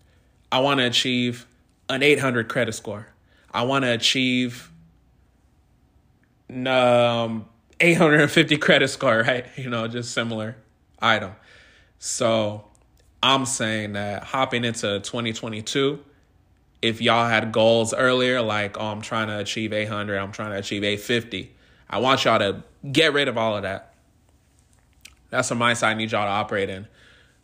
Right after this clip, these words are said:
Why am I saying I need y'all to operate in that mindset? I need y'all to operate in that mindset because goals are distractions.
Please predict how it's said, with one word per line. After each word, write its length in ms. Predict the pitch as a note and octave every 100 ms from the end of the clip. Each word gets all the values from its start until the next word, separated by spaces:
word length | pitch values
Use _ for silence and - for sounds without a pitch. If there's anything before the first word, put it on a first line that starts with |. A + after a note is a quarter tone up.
| _ -
Why 320 | A#2 C3+ C#3+
am 100 | C3+
I 120 | B2+
saying 260 | - B2 G#2+
I 100 | G#2+
need 180 | A2
y'all 140 | A2+ G#2
to 60 |
operate 340 | F#2+ G#2+ G#2 G2+
in 60 |
that 160 | F#2+ F#2+
mindset? 460 | G2+ G2+ - F#2+ - _ _ _
I 120 | G#2
need 240 | A2+ C#3 C3+
y'all 220 | C3 B2
to 100 | G#2+
operate 400 | A2 A2+ A#2 A2
in 80 | G#2+
that 180 | G2+ G#2
mindset 480 | A#2 B2 - G2+
because 400 | G#2 G2+ G#2+ G#2
goals 540 | A2 G#2+ G#2+ A#2 A#2 -
are 180 | G#2+ G#2
distractions. 920 | G2 - A2 A2 G#2 F#2+ A2+ -